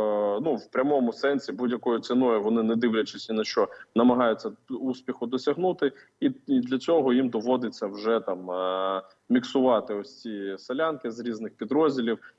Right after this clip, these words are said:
знов їх переорганізовувати і знов відправляти в бій. Здебільшого, е, зараз все ж таки ініціатива у, е, так званих вагнерівців, але підрозділи зараз тут, е, ті, що намагаються наступати,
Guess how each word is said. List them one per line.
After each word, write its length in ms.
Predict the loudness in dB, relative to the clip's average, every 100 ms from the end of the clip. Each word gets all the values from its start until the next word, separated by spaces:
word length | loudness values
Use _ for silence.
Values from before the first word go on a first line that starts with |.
| _
знов 420 | -4 2 2 2
їх 220 | 0 -4 -2
переорганізовувати 1500 | 0 2 2 0 0 -2 -4 -4 -4 -2 0 2 0 -2
і 100 | -6
знов 300 | -4 -2 -2
відправляти 880 | -2 -6 -4 -2 -2 -2 -2 0 0 -4 -14 _ -8
в 100 | -4
бій. 280 | 0 0
Здебільшого, 1120 | 0 0 2 2 2 0 2 2 4 2 2 -4 _ _ -8
е, 80 |
зараз 380 | -6 -2 -2 -2
все 220 | -4 -6
ж 100 | -6
таки 280 | -10 -10 -12 -4
ініціатива 960 | -2 0 0 -2 0 0 2 0 -2 -2
у, 380 | 0 2 2 2 0
е, 200 | 0 0
так 180 | -4
званих 360 | 0 0 0 0
вагнерівців, 580 | 0 2 -2 -2 -4 -6 _ -20 _ _
але 640 | -2 2 2 2 2 0 -4
підрозділи 880 | -8 -4 -2 -2 -4 -2 -2 -2 -2
зараз 420 | 0 0 0 -4
тут, 300 | -8 -8 -6 -6
е, 140 | -6
ті, 120 | -4 -2
що 140 | 0
намагаються 600 | 2 2 0 0 0 -4
наступати, 560 | -10 -6 0 0 0